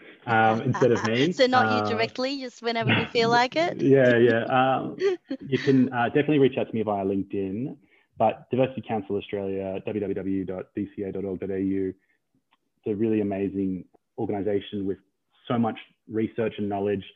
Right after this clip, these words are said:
Speaker 1: so much practical tools and guides to assist every workplace on its journey. And yeah, there's just a wealth of knowledge in there that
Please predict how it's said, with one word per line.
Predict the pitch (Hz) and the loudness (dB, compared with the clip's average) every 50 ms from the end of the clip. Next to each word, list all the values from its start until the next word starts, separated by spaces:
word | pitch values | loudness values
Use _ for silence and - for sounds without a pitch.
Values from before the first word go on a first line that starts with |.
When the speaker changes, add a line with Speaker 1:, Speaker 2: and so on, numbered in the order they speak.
| _ _ _ _ _ _ _ - | _ _ _ _ _ _ _ -8
Speaker 1:
so | - 117 | -4 -2
much | 113 113 113 - - | -2 -2 -4 -8 -10
practical | - 117 107 - - 98 - 107 | -8 -8 -8 -8 -12 -10 -10 -10
tools | - - 113 107 104 101 | -8 -6 -4 -4 -4 -4
and | 104 95 | -4 -6
guides | 98 95 95 92 - - | -6 -6 -8 -8 -12 -8
to | - 101 98 95 - - | -6 -4 -4 -4 -6 -8
assist | 98 - _ - 107 - - - | -14 -18 _ -8 -8 -8 -6 -8
every | 117 107 110 104 | -6 -4 -2 -2
workplace | 98 104 101 - - - 101 95 - _ _ - | 0 -2 -2 -4 -6 -6 -6 -6 -6 _ _ -8
on | 110 104 | -8 -6
its | 104 101 - | -6 -8 -8
journey. | - 107 104 104 101 101 98 98 98 - _ _ _ _ _ _ _ _ _ _ _ _ _ - 110 | -8 -8 -6 -6 -4 -4 -6 -6 -8 -10 _ _ _ _ _ _ _ _ _ _ _ _ _ -8 -4
And | 107 104 101 101 95 92 - | -4 -2 -2 -2 -4 -6 -4
yeah, | 120 101 87 | -4 -4 -2
there's | 98 101 - | -2 -4 -4
just | 123 - - | -6 -4 -2
a | 113 | -4
wealth | 98 98 107 104 104 - - | 0 0 0 0 0 -2 -6
of | 101 87 | -8 -8
knowledge | 98 92 92 95 92 87 | -8 -8 -8 -8 -8 -8
in | 95 95 92 | -8 -8 -6
there | 92 92 90 | -8 -8 -8
that | 85 95 - - | -10 -10 -12 -12